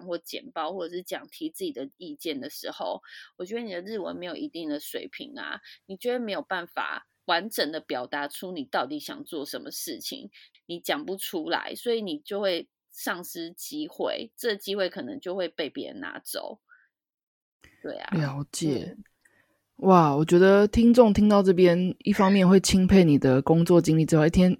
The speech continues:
Speaker 2: 一方面听到你 <laughs> 给大家的建议，会不会觉得 <laughs> 打退堂鼓了呢？
Speaker 1: 我觉得就是 <laughs> 日本应该不会找我代言。<laughs>
Speaker 2: 我觉得你会有这样子的一个建议，也是你个人经历过来的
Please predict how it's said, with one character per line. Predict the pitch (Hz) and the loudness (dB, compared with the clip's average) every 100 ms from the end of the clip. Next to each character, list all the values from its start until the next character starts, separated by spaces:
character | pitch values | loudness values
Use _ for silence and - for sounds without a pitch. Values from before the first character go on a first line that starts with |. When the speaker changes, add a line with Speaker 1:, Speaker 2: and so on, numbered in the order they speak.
| _ | _
Speaker 2:
一 | 202 | 0
方 | 196 190 | 2 4
面 | 190 | 4
听 | 196 185 | 4 4
到 | 170 | 4
你 | 147 - - _ | 4 2 -6 _
<laughs> | 180 - - 233 | 2 2 -4 -2
给 | - | 4
大 | 156 165 | 6 8
家 | 180 | 8
的 | 160 | 6
建 | - 175 165 | 4 2 4
议， | |
会 | 165 165 | 4 6
不 | |
会 | 170 160 | 6 6
觉 | 143 | 4
得 | 135 143 - | 2 2 0
<laughs> | - | -2
打 | - 143 | 0 0
退 | - 208 | 4 4
堂 | - 156 165 | 6 2 4
鼓 | 175 147 | 4 4
了 | 156 | 4
呢？ | 160 165 - - - - _ 392 | 2 -2 -8 -20 -20 -20 _ -8
Speaker 1:
我 | 208 | -6
觉 | 262 | 0
得 | 277 277 233 | 2 2 -2
就 | 240 | -4
是 | 269 320 277 - 226 214 _ | -2 2 10 10 8 -6 _
<laughs> | _ | _
日 | 269 233 | -8 -6
本 | 202 196 | -6 -6
应 | |
该 | 220 208 | -6 -6
不 | 196 | -4
会 | 196 | -6
找 | 175 165 | -6 -6
我 | 170 | -6
代 | - 180 | -8 -12
言。 | - - - | -12 -16 -14
<laughs> | 269 392 - 330 - 523 - _ _ _ _ _ - | -4 -4 2 2 2 -6 -8 _ _ _ _ _ -2
Speaker 2:
我 | 185 | 6
觉 | 226 | 8
得 | |
你 | 302 196 | 10 10
会 | 262 | 10
有 | 147 | 10
这 | 156 | 8
样 | 190 160 | 4 4
子 | 151 | 4
的 | 143 | 6
一 | |
个 | 143 | 6
建 | 139 180 165 | 4 2 4
议， | |
也 | 139 | 2
是 | 160 180 | 2 2
你 | 151 | 2
个 | - 190 | 4 6
人 | 151 139 143 | 6 4 0
经 | 156 160 | 0 2
历 | 160 | 0
过 | - 165 143 | 4 4 6
来 | 110 82 | 4 0
的 | 92 73 | -2 -2